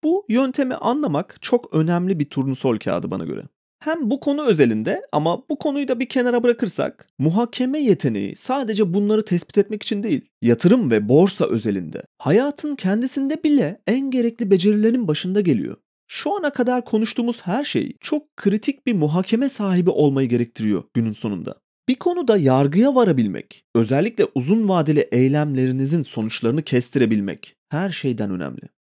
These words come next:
Ve en üstün muhakeme yeteneklerine sahip insanlar genellikle en az duygusal olanlar ve minimum ön yargıya sahip olanlar oluyor. En iyi yatırımcıların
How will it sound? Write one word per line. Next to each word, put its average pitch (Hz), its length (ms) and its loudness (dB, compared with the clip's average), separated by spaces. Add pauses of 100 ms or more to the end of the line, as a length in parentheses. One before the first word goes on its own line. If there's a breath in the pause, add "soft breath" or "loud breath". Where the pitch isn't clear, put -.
(160)
Ve 117 160 0 (140)
en 208 340 0
üstün 120 340 0
muhakeme 151 480 0
yeteneklerine 120 560 0
sahip 151 400 4
insanlar 113 600 -2
genellikle 262 800 0
en 247 300 -2
az 117 360 0
duygusal 117 420 0
olanlar 143 540 -2
ve 180 180 0
minimum 208 520 4 (100)
ön 151 220 2
yargıya 139 480 0
sahip 117 380 0
olanlar 101 340 0
oluyor. 78 300 -6 (220)
En 320 180 0
iyi 247 280 -4
yatırımcıların 226 640 2